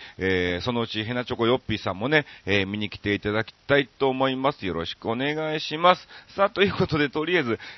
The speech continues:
えー、ヘナチョコヨッピーさんからいただいたものに関してはですね、はい、えー、すべてかな、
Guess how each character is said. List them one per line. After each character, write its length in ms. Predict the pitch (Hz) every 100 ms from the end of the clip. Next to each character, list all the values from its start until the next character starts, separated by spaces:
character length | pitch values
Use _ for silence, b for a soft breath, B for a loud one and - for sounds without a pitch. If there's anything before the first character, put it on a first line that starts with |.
| -
え 260 | 113 120
ー、 40 | 127
ヘ 60 |
ナ 120 | 143 147
チ 120 | -
ョ 40 |
コ 100 | 151
ヨ 140 | 165 190
ッ 40 | -
ピ 80 | 180
ー 40 |
さ 160 | 135 104
ん 80 |
か 120 | 92 90
ら 120 | 90
い 80 | 98
た 120 | 104
だ 100 | 101
い 60 |
た 100 | 98
も 160 | 95 147
の 80 | 156
に 100 | 113
関 260 | 135 123
し 60 | 104
て 60 | 87
は 60 |
で 100 | 78
す 120 | 92 143
ね、 160 | 175 B B
は 160 | 156 151
い、 60 | B B
え 640 | 101 95 92 90 90 85 92
ー、 200 | - 127
す 60 |
べ 200 | 117 101 - _ _ _
て 80 | 117
か 180 | - 101
な、 340 | 120 170 190